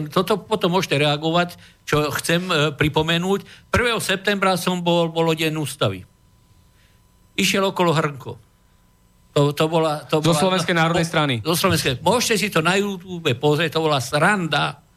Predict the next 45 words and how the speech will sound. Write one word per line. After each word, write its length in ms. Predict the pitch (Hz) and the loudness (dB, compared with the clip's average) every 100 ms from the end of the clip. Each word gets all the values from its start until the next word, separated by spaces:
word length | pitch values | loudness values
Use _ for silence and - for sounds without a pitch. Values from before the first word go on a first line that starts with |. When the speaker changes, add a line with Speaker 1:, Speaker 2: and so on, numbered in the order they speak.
| _ | _
Speaker 1:
Viete, 260 | - 143 214 | -4 -2 -2
čo 160 | 202 | -2
je 80 | 233 | -2
to 80 | 220 | -2
sranda? 480 | 147 143 143 170 123 - - | -2 -2 0 0 -2 -6 -4
Akurát 360 | 180 208 214 190 | -2 0 0 0
išiel 240 | 208 190 180 | -2 -2 -2
medzi 240 | 190 160 | -2 -2
takých 360 | 175 180 208 190 | -2 -2 -2 -2
ľudí, 300 | 202 208 233 240 - - | -2 -2 -4 -4 -10 -12
sa 200 | - 170 | -2 0
zamotal, 560 | 190 190 190 202 196 185 - _ | 2 0 0 0 0 -4 -12 _
čo 160 | - 170 | -2 0
jednoducho 480 | 196 185 175 - 131 | 0 -2 -2 -2 -2
chceme 240 | - 190 185 | -2 -2 -2
nejakú 400 | 185 185 175 127 | 0 -2 -2 -2
zmenu 240 | 147 185 185 | 0 0 2
alebo 240 | 170 160 | 0 0
niečo 360 | 165 185 170 147 | -2 0 0 0
z, 120 | 135 - - _ _ | -2 -12 -20 _ _
krátka 320 | 151 165 151 | 0 2 0
tohoto 320 | 123 156 165 | 0 0 0
systému, 600 | 127 135 127 156 156 196 202 - | -6 -8 -4 -2 0 -2 -4 -14
tak 160 | - 170 | -2 0
som 160 | 180 185 | 2 2
si 160 | 185 | 2
ho 40 | 165 | 2
zavolal: 400 | 190 185 151 123 | 2 0 0 0
„Pán 200 | 202 208 | -2 -2
Hrnko“, 260 | 190 165 147 | -4 -2 -2
reku, 180 | 135 139 | -2 -8
„poďte 320 | - 302 - | -2 0 2
na 80 | 143 | 0
moment“, 320 | 151 143 131 | 0 -2 -4
reku, 240 | 123 117 123 - - - | -6 -8 -10 -12 -20 -4
„chcem 160 | 254 | -2
sa 160 | - 180 | 0 0
vás 80 | 160 | 2
volať, 200 | 196 170 | 0 0
čo 120 | 160 | -2
opýtať, 280 | 165 190 156 | -4 -2 -2
čo, 100 | - 440 | 0 0
čo, 140 | - 330 | 0 0
čo 180 | - 311 | 2 0
je?“ 160 | 247 | 0